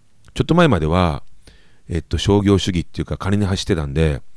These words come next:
お金かかる一方だったんで、オリンピックし-、あの、招致する国が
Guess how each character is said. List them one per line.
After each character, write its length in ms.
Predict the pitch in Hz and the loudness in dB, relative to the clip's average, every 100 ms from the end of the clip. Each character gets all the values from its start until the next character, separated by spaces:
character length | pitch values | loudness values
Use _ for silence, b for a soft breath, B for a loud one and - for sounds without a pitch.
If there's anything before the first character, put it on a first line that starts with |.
| b b | b b
お 100 | - | -4
金 160 | 101 98 | 0 0
か 100 | 87 | 0
か 80 | 101 | 0
る 80 | 85 | 0
一 100 | - | 0
方 160 | 90 | 0
だ 80 | 80 | 0
っ 40 | |
た 160 | 71 78 | -4 -8
ん 80 | 73 | -4
で、 280 | 80 73 - - - b b b b b | -2 -2 -4 -14 -20 b b b b b
オ 80 | |
リ 80 | 87 | 0
ン 60 | 90 | 2
ピ 120 | 98 | 0
ッ 20 | |
ク 120 | - | 0
し-、 220 | 85 95 - | -4 -4 -6
あ 80 | 85 | -4
の、 100 | 78 | 0
招 180 | 110 | 4
致 100 | 98 | 4
す 120 | - 78 | 2 -6
る 80 | 76 | -4
国 200 | 87 82 | -2 0
が 180 | 73 | -2